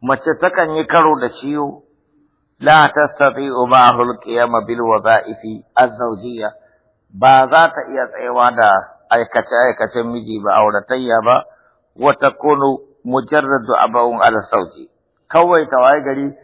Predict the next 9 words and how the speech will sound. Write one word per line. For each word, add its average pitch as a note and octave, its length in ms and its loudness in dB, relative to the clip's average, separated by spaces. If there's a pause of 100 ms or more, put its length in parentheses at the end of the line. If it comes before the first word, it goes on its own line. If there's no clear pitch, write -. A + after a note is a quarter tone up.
(320)
nauyi F#3+ 640 -4
ne D3+ 180 -4
akan A#2+ 340 0
miji. F#2 220 -14 (1800)
أو D3 120 6
قد C#3+ 240 0 (340)
يفقد D3 580 -4
الرجل C#3 480 0 (400)
مشاعر C3+ 560 2